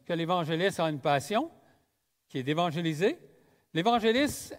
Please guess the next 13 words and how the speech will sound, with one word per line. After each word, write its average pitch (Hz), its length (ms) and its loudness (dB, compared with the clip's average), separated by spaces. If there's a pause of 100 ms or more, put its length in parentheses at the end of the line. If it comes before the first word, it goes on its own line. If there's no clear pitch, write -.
influencera 196 920 -2 (160)
le 160 320 2
leadership 196 800 0
de 156 100 0
l'Église 147 520 -2
vers 139 200 0
la 127 120 0
mission. 117 400 -8 (1400)
Et 139 140 0
c'est - 240 -4
un 147 140 0
grand 151 220 -2
défi 120 520 -6